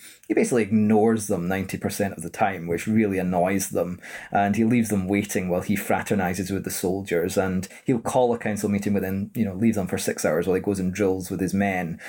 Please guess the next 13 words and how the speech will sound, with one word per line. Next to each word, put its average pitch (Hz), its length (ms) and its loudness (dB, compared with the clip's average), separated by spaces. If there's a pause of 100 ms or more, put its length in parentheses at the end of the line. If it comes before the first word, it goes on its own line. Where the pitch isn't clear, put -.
(160)
So 117 320 4
there 120 320 4
is 120 220 0 (160)
a 127 140 6
lot 160 480 4
of 127 100 -2
testimony 107 480 2
out 101 160 0
there 98 180 2
which - 140 -2
suggests 98 480 0
that - 220 0 (100)
Caracalla 110 720 2